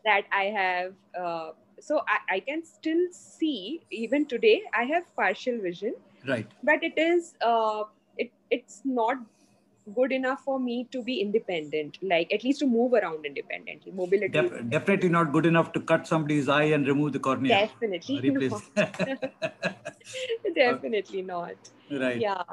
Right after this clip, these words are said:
Speaker 1: So, uh, so then when we, uh, bumped into each other, I, I, and the first thing that, that really struck me was,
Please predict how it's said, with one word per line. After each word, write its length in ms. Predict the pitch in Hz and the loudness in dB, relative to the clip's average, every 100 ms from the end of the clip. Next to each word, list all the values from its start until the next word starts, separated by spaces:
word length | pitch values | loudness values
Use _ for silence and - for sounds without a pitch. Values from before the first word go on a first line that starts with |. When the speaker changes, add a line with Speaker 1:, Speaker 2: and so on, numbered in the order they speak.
| - _ _ _ _ _ - | -16 _ _ _ _ _ -8
Speaker 1:
So, 560 | 311 302 302 302 294 - | -2 2 2 2 2 0
uh, 680 | - 220 208 202 208 208 208 220 _ _ - | 0 2 4 4 2 0 -2 -10 _ _ -10
so 160 | 220 311 | 0 4
then 380 | 320 381 370 247 | 4 4 2 2
when 460 | 214 226 294 311 - 220 | 2 0 -2 -4 -6 -6
we, 380 | 240 247 254 - | -4 -4 -4 -6
uh, 420 | 202 202 196 190 202 _ _ | -6 -4 -4 -4 -8 _ _
bumped 280 | - 185 214 | -4 -4 -4
into 180 | 262 277 | -8 -6
each 260 | 262 262 285 | -6 -6 -4
other, 440 | 254 254 254 262 - - - | -4 -2 -2 -4 -8 -20 -10
I, 560 | - 180 190 196 208 - _ _ _ | -2 0 2 0 -2 -8 _ _ _
I, 200 | 185 247 - - | 2 2 0 -2
and 240 | 370 403 - - - | 0 0 -4 -12 -6
the 80 | 285 | -6
first 400 | - 208 254 - | -4 -4 -4 -4
thing 200 | 320 294 | -8 -2
that, 220 | 285 269 - _ _ | -2 -2 -6 _ _
that 220 | 220 226 | -2 -2
really 240 | 240 220 240 | -2 -6 -6
struck 420 | - 214 175 - | -10 -4 -4 -4
me 220 | 233 220 | -6 -6
was, 460 | 208 202 208 226 | 0 2 2 2